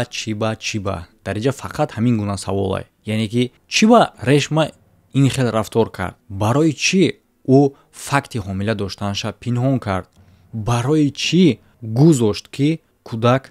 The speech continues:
вафот кунад? Албатта, ки ира ягон кас фаҳмонда наметавонист, фаҳмида наметавонист. Боз дар болои оне, ки оилаи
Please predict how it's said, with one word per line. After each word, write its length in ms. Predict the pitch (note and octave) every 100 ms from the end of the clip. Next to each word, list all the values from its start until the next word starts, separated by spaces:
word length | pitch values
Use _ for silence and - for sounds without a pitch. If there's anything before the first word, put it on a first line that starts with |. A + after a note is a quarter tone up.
| -
вафот 440 | G#2 G#2+ - C3
кунад? 260 | - F#2 F#2 - -
Албатта, 400 | A#2 C3 F3 F3
ки 140 | F#3+ F#3 C3 C3+
ира 140 | D3
ягон 320 | A2 G#2+ C#3+
кас 180 | C3 G#2+
фаҳмонда 500 | - G2+ G2+ G2+ A2 B2+
наметавонист, 680 | B2 C3+ A2+ - A2 B2+ -
фаҳмида 420 | G#2+ F#2+ G#2 A#2 A#2+
наметавонист. 580 | A2+ G2+ A2 C#3+ F3 - A#2
Боз 240 | A#2 C#3+
дар 180 | G#2 G#2+
болои 280 | G#2 A#2+ B2+ -
оне, 260 | B2+ C3
ки 300 | - F#3 G#3 - _ _ -
оилаи 540 | A2+ A2+ C3+ D3 A2